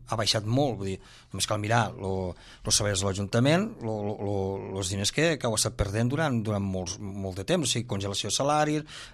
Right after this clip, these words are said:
ara pedrem, pedreu la paga, la paga doble, etcètera. Veure com lo sector pesquer, que són, que, que emplea unes tres-centes o quatre-centes persones, eh,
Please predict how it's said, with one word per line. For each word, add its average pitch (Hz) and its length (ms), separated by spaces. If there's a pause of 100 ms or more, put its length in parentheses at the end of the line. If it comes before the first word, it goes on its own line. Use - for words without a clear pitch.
ara 104 200
pedrem, 104 380 (260)
pedreu 101 320
la 95 100
paga, 101 240 (840)
la 95 140
paga 104 220
doble, 135 280
etcètera. 110 340 (380)
Veure 127 240
com 143 180 (100)
lo 113 160
sector 120 320
pesquer, 156 420 (580)
que - 140
són, 107 240
que, 107 140 (120)
que 107 100
emplea 120 320
unes 113 200
tres-centes 117 320
o 117 60
quatre-centes 110 360
persones, 156 380
eh, - 720